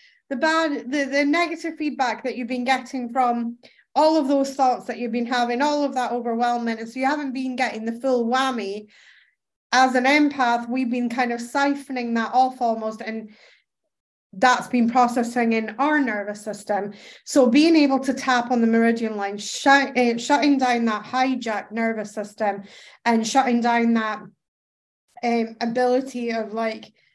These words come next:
the, the higher functioning, which has also left the building, being able to shut that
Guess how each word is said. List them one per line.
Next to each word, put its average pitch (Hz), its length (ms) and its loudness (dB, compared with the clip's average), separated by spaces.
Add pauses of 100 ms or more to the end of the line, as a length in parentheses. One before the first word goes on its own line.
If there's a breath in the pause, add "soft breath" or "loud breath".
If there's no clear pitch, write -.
(640)
the, 233 560 -2
the 233 100 -4
higher 262 360 2
functioning, 233 640 -6
which - 160 -6
has 220 140 -8
also 240 320 2
left 208 280 -2
the 214 60 -10
building, 208 360 -4
being 233 140 2
able 254 200 0
to 240 180 -4
shut 247 420 -2
that 233 320 -2